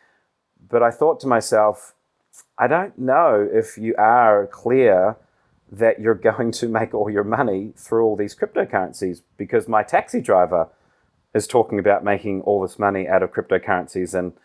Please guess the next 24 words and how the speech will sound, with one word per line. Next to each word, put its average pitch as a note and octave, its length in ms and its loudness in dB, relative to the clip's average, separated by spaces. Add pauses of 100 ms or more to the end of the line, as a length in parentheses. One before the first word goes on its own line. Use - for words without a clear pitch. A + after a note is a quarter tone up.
(360)
you G#2+ 60 -14
know, F#2 120 -6
a - 20 -10
lot A#2+ 140 4
of A#2+ 60 0
smart A#2+ 260 0
people A2 220 -2
I C#3 80 4
know A#2+ 160 4
say, A2 240 2
"Well, A2+ 160 2
if A2+ 120 0
your G#2+ 100 -6
taxi E3+ 300 0
driver's A#2 300 0
talking A#2+ 240 0
about A2+ 180 2
it, G#2+ 60 -4
you A#2 60 -8
might C3 180 2
be A2 80 -10
five G#2+ 320 2
years G2+ 220 -4
late." B2+ 240 2